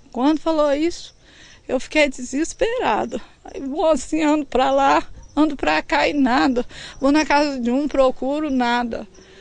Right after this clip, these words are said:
Aí teve um comentário de umas meninas que tava conversando com ela, que disse que ela tava de plano fugir de casa. Acho que é por causa de um rapaz que ela tá conversando no telefone, que falaram pra mim. E agora nós tá achando que ela tá com esse rapaz.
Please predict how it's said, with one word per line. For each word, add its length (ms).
Aí 160
teve 340
um 100
comentário 920
de 80
umas 200
meninas 380
que 60
tava 280
conversando 540
com 100
ela, 200
que 80
disse 120
que 80
ela 160
tava 240
de 120
plano 340
fugir 280
de 140
casa. 460
Acho 100
que 100
é 40
por 80
causa 200
de 40
um 80
rapaz 540
que 60
ela 140
tá 320
conversando 540
no 40
telefone, 680
que 80
falaram 440
pra 240
mim. 300
E 80
agora 380
nós 180
tá 200
achando 260
que 80
ela 80
tá 180
com 80
esse 200
rapaz. 840